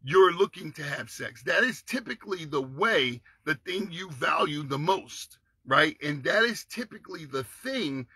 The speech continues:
that you bond to sexually, whether it's in your best interest or not. Now, if it is not in your best interest, what we're seeing across the board is that it becomes the genesis of sexual regrets.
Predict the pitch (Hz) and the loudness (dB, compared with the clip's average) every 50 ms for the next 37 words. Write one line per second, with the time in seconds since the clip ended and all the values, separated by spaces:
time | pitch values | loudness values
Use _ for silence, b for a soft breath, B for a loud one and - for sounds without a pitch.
0 | b b b 139 156 147 120 143 160 190 180 147 127 170 190 190 190 180 160 - | b b b 0 0 0 0 -2 -8 -8 -6 -2 2 4 4 4 4 2 0 -4
1 | - 170 156 - - 196 185 208 - - - 156 143 147 143 131 139 165 185 214 | -12 -10 -8 -4 0 2 2 2 0 -2 -4 -4 -4 -4 -4 2 4 4 6 6
2 | 220 233 233 220 220 - - 202 202 196 185 170 143 139 131 123 180 175 175 - | 4 2 0 0 -4 -4 -8 -10 -8 -4 -2 -2 -2 -2 -2 -4 -2 -2 -2 -4
3 | - - - 202 240 240 220 - 185 165 151 - 170 165 180 214 254 247 - - | -10 -14 -8 -6 -6 -6 -6 -6 -8 -8 -8 -6 -8 -4 0 2 2 2 2 0
4 | - _ B B B B B B B - 233 269 254 190 156 - - - 254 262 | -6 _ B B B B B B B -2 0 2 2 2 0 -2 -4 -6 -6 -4
5 | 247 262 226 233 208 170 147 143 165 202 277 392 359 - - 202 156 135 131 117 | -2 -4 -4 -4 -4 -6 -6 -4 -2 0 2 0 0 -2 -4 -8 -6 -6 -6 -6
6 | 117 113 117 - - 110 107 - - 107 127 - - b b b b b - 123 | -6 -8 -8 -8 -10 -14 -14 -14 -14 -14 -14 -14 -18 b b b b b -2 -2
7 | 147 143 - 156 151 151 147 - - 202 233 254 233 180 147 143 139 - - 160 | -2 -2 0 0 0 0 0 0 -4 -4 -2 -2 -2 -2 -2 -4 -4 -4 -6 -6
8 | 147 143 - - 156 135 110 - 240 262 247 190 156 151 - B B B B B | -6 -6 -8 -12 -14 -12 -10 -8 -4 0 0 2 2 0 -4 B B B B B
9 | B - 131 135 131 131 143 147 117 - 135 139 127 - - 151 190 196 - 190 | B -10 -6 -2 0 0 0 0 -2 -4 -4 -4 -4 -4 -4 -8 -8 -8 -8 -14
10 | 175 - - 151 160 151 151 120 - 135 127 110 - 214 254 262 220 156 - 147 | -14 -10 -4 -4 -2 -2 -4 -6 -8 -8 -8 -6 -4 -2 -2 -2 -2 -4 -6 -10
11 | 139 127 - - - - 113 120 131 127 - 123 104 104 - - 147 143 143 147 | -12 -12 -12 -12 -8 -6 -6 -6 -6 -8 -6 -6 -8 -8 -8 -12 -10 -10 -8 -8
12 | 180 170 - 226 254 247 - - _ - - - | -8 -6 -2 0 2 2 0 -2 _ -16 -20 -20